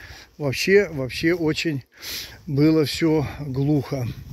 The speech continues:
Да, вот там семейку открыл. Расширить надо будет. Вот у меня здесь сколько тут. Да, вот надо сюда рамочку будет поставить.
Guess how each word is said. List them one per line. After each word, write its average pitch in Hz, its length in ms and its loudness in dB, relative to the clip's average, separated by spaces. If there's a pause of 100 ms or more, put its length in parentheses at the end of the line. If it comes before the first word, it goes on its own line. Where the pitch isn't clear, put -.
(800)
Да, 151 220 0
вот 131 140 -2
там 156 160 2
семейку 151 600 0 (100)
открыл. 143 500 0 (600)
Расширить 180 640 -4
надо 165 340 -2
будет. 147 400 -2 (1400)
Вот 139 460 -2
у 147 60 -6
меня 139 500 -2 (120)
здесь 127 420 -2
сколько 131 420 -6
тут. - 260 -12 (1800)
Да, 147 220 0
вот 127 200 -4
надо 127 260 -4
сюда 131 320 -4
рамочку 127 440 -2
будет 127 340 -6
поставить. 160 680 -2